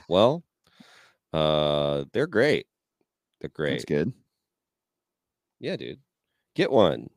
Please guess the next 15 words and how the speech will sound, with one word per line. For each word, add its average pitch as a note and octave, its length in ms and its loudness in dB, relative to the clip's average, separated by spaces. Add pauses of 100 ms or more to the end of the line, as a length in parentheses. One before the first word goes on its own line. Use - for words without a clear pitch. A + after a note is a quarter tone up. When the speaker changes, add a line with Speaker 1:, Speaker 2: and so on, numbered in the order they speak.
(600)
Speaker 2:
I'll F3+ 120 0
find C#3 300 2
one. D3+ 320 2
Yeah, D#3 300 0
let's, - 340 -6
let's D#3 260 -10
do, D#3 220 -6
let's D#3+ 240 -8
go. C#3+ 520 0
Speaker 1:
See, F3 200 0
that's, G3+ 260 2
you D#3+ 200 -4
can F3 120 2
adopt C#3+ 480 4
kids, F2 640 2